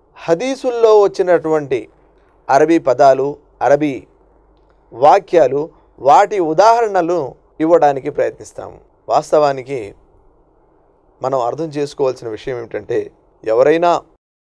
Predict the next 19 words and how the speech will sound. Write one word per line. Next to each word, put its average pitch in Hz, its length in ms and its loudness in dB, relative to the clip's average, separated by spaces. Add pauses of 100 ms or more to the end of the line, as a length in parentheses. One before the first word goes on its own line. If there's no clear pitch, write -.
(260)
దివ్య 123 220 -2
ఖురాన్ 151 440 2
గ్రంథం 135 340 -2
యొక్క 123 280 -8 (380)
అరబీ 120 260 -8
భాషను, 113 540 -10 (1120)
అందులోని 123 380 -6
పద 120 260 -4
సంపదను 113 600 -8 (280)
నేర్చుకున్నట్లయితే, 113 1000 -8 (720)
దాని, 127 300 -4 (300)
అందులో 135 260 0
ఉన్నటువంటి 131 540 -4 (100)
ఆ 117 240 -4
అరబీ 135 220 -6
గ్రామర్, 127 440 -4
చాలా 139 120 -2
సింపుల్ 220 520 -6
గ్రామర్, 113 380 -2